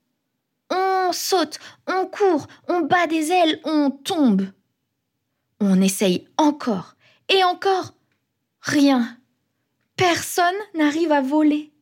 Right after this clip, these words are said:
La fenêtre ronde nous regarde comme un œil amusé.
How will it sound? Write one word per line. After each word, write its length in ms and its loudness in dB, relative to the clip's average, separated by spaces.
La 280 2
fenêtre 720 0
ronde 580 2
nous 220 4
regarde 680 0
comme 220 2
un 200 4
œil 380 2
amusé. 680 2